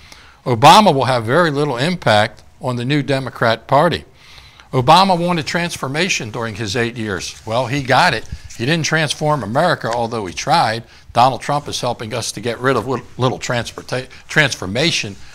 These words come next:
that he had there, but he did transform the Democrat Party.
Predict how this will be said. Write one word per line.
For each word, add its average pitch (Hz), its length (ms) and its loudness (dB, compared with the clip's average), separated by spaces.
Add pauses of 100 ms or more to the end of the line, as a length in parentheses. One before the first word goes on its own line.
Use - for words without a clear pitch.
(220)
that 101 160 -6
he 123 200 -6
had 147 280 -2
there, 107 180 -2
but 120 220 -6
he 147 120 -4
did 190 220 0
transform 185 680 -4
the 143 80 -4
Democrat 147 640 -4
Party. 175 340 0